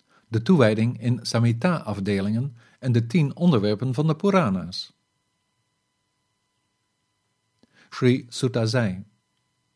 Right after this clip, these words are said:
"Sumantu Rishi, de kenner van de Atharva Veda, onderrichtte zijn mantraverzameling aan zijn leerling Kabanda, die hem in tweeën deelde en vertelde aan Patya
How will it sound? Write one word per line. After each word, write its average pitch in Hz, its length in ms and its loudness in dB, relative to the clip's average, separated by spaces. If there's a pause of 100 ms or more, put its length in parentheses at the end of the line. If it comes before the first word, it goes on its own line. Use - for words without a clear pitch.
(320)
"Sumantu 127 500 2
Rishi, 117 500 -2 (300)
de 110 100 -6
kenner 120 400 0
van 117 180 0
de 117 100 2
Atharva 117 500 0
Veda, 113 460 -2 (480)
onderrichtte 123 600 0
zijn 117 280 2
mantraverzameling 110 960 0
aan 117 160 0
zijn 110 180 0
leerling 113 500 2 (200)
Kabanda, 110 680 -2 (380)
die 135 180 2
hem 131 180 2
in 120 320 -6
tweeën 160 340 0
deelde 95 320 -2
en 120 340 -4
vertelde 117 460 2
aan 113 300 -4 (140)
Patya 107 580 -4